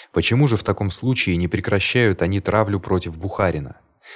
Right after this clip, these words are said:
Доколе будут они кричать об ошибке Бухарина? Я знаю ошибки некоторых товарищей, например, в октябре одна тысяча девятьсот семнадцатого года,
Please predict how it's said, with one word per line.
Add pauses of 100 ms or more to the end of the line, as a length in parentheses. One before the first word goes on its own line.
(100)
Доколе
будут
они
кричать
об
ошибке
Бухарина? (680)
Я
знаю
ошибки
некоторых
товарищей,
например,
в
октябре
одна
тысяча
девятьсот
семнадцатого
года,